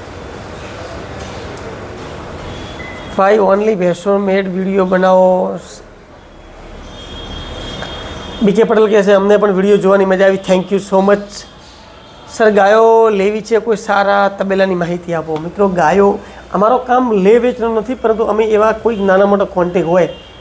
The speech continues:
કે જે કડી મળવી શકે કે આ ભાઈ નાના મોટા સારી ગાયોનો ખરેખર જેન્યુઇન વેપારી છે, આને ગાયો આપવી છે, આને લેવી છે, તો અમે તમને એમને કોન્ટેક્ટ નંબર આપી શકીએ કે તમે આ ભાઈને મળજો, તમે સારી તમને, અ, ગાયો અપાવશે.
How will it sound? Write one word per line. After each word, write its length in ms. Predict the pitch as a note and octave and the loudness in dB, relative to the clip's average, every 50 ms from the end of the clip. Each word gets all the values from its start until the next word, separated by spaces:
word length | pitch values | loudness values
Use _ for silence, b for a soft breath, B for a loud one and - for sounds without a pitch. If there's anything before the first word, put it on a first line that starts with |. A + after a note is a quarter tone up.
| - - - | -18 -6 -4
કે 80 | A3 G#3 | -2 0
જે 480 | E3 G3+ G#3+ G#3 G#3 G#3 G3+ G3+ G3+ - - | 4 4 6 6 6 6 4 2 -2 -4 -2
કડી 200 | C4 B3+ C4+ C#4 | 2 4 4 6
મળવી 320 | B3+ A#3 A3+ A3+ A3 G#3+ E3 | 6 6 6 6 4 4 0
શકે 260 | D3+ E3+ - - D#3 - B B B B B B B - | -2 -4 -6 -8 -12 -14 B B B B B B B -14
કે 60 | - - | -10 -4
આ 180 | - G#3 G#3+ | 0 0 2
ભાઈ 560 | G#3 G#3+ G#3 A3 A3 G#3+ G#3+ G#3+ - - - - - - - | 4 4 4 2 2 0 -4 -6 -8 -8 -10 -10 -10 -8 -4
નાના 200 | G3 G3 G3 G3 | -2 0 0 0
મોટા 200 | G3 G3+ F#3 - | 0 -2 -4 -6
સારી 240 | - F#3+ F#3 G#3+ A3+ | -2 0 2 4 4
ગાયોનો 300 | G3+ G#3 G3+ G#3 G3+ G3 | 6 4 4 4 4 2
ખરેખર 360 | G3 G3 G3+ F#3+ G3+ F3+ G3 | 0 -2 -2 -2 -2 0 -2
જેન્યુઇન 360 | F3 - F3 E3 F3 F#3 F#3+ F3+ | -2 -2 0 0 2 2 2 2
વેપારી 360 | F#3 F#3 F#3 F#3 F3+ F3+ F3 | 0 2 2 2 2 2 2
છે, 320 | F3+ G3 F#3 - - - | 0 0 -2 -4 -6 -4
આને 260 | - F3 F3+ F#3 F#3 | -2 2 2 2 2
ગાયો 200 | F3 F#3 F3+ F3+ | 4 2 2 4
આપવી 280 | E3 D#3 D#3 - A#3+ G#3 | 4 2 2 0 0 2
છે, 180 | F3+ G#3+ A#3 A#3 - - B B B B B B B - - - - - - - | 2 2 2 2 -2 -10 B B B B B B B -20 -20 -20 -20 -6 -2 0
આને 200 | G3+ G#3+ A#3 A#3+ | 4 4 6 6
લેવી 260 | A#3+ B3 B3 A3+ G3 | 6 6 6 4 4
છે, 100 | E3+ D#3+ - B B B B B - | 0 -2 -6 B B B B B -2
તો 80 | C#4 | 0
અમે 200 | C#4 B3+ B3+ C4 | 2 4 4 4
તમને 280 | C4 B3+ A3+ A3+ B3+ B3 | 4 4 4 4 4 4
એમને 220 | - A#3+ A#3+ A#3+ | 4 4 2 2
કોન્ટેક્ટ 420 | - - G#3 G#3+ A3 G#3+ A#3 A3+ A#3 | 2 2 2 2 4 4 4 4 4
નંબર 180 | A3+ A3+ A3+ | 4 4 4
આપી 200 | A3 A3 A3 A#3+ | 2 2 0 -2
શકીએ 400 | G3+ - A3 G3+ G#3 G#3+ G#3+ G#3 | -4 -2 -4 -4 -2 0 0 0
કે 80 | G3 G3+ | 0 0
તમે 200 | G3+ G3+ G3+ - | -2 -2 -2 0
આ 140 | - F3+ F#3 | 2 0 0
ભાઈને 260 | F3+ F3+ F3+ F#3+ F#3+ | 0 2 2 2 4
મળજો, 300 | F3 F3+ F3+ F#3 G#3 G3+ | 4 2 2 2 0 0
તમે 260 | G3+ G3 F#3 F3+ F3 | -2 -2 -4 -4 -4
સારી 300 | E3+ - E3+ E3+ F3 F3 F3 B B B B B B B B B | -4 -2 -2 0 -2 -2 -6 B B B B B B B B B
તમને, 380 | - F3 F3+ F3+ F3+ F3+ F3 - | 0 2 4 6 6 4 4 2
અ, 260 | - - D#3+ D#3+ D#3 | 0 -2 -2 -2 -2
ગાયો 280 | D#3 E3 E3+ E3+ F3 F3+ | -2 0 0 2 2 0
અપાવશે. 520 | - - - - G3+ F#3+ E3 - E3 D3+ | -2 -4 -2 2 2 2 2 0 -4 -6